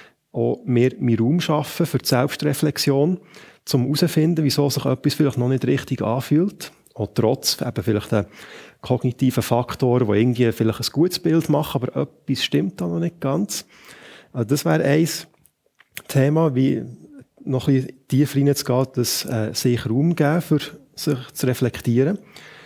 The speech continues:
Äh, und das andere, was mich halt eben auch neugierig macht, ist, ähm, nebst den betriebswirtschaftlichen Indikatoren, wo man kann sagen, das sind so ein bisschen die,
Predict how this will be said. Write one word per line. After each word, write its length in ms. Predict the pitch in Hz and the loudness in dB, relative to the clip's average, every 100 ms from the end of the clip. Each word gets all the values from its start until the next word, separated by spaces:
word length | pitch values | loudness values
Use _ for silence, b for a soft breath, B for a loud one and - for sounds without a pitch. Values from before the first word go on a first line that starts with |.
| B B - | B B -2
Äh, 180 | 127 - | 0 0
und 100 | - | 0
das 100 | - | 2
andere, 360 | 123 160 165 | 2 2 2
was 60 | 139 | 4
mich 120 | 135 | 4
halt 160 | 123 131 | 2 2
eben 160 | 131 | 0
auch 120 | 131 | 2
neugierig 600 | 151 143 147 139 139 139 | 2 2 0 0 0 0
macht, 360 | 131 123 120 - | 0 -2 -2 -4
ist, 340 | 127 117 - - B B B B - | -2 -2 -4 -12 B B B B -2
ähm, 440 | 113 113 110 107 | 0 2 0 -2
nebst 520 | 135 120 147 - - - | 0 2 2 -2 -8 -6
den 100 | - | -6
betriebswirtschaftlichen 1300 | 107 120 151 - 160 - 143 139 - 139 143 139 - - | -2 2 2 2 -2 0 0 0 -2 -2 0 0 -4 0
Indikatoren, 880 | 143 135 139 131 - 127 123 143 135 | 0 2 -2 -2 -2 0 2 2 2
wo 40 | |
man 140 | 117 | 0
kann 100 | - | -4
sagen, 220 | 101 123 120 | -2 -2 -2
das 120 | - | -4
sind 100 | - | -6
so 80 | 123 | -4
ein 60 | |
bisschen 100 | 120 | -2
die, 360 | 117 110 101 | 0 2 0